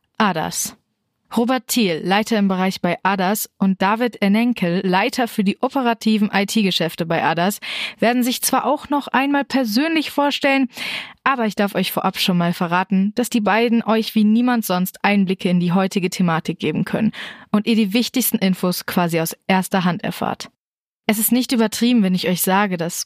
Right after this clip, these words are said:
Robert und David einen wichtigen Beitrag dazu leisten, wie sich unsere Fahrsicherheit unter der Verwendung von unter anderem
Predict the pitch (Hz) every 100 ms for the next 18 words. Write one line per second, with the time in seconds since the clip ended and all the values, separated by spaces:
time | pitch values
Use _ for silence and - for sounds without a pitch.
0 | - 196 226 185 180 170 190 190 185 190
1 | 180 165 226 220 - 185 175 175 170 170
2 | 160 165 - 175 170 165 - 180 - -
3 | - - 220 226 - 220 214 202 - 214
4 | 220 208 196 185 180 175 190 190 180 -
5 | 175 190 208 202 202 - 180 180 - 208
6 | 220 196 196 214 175 175 202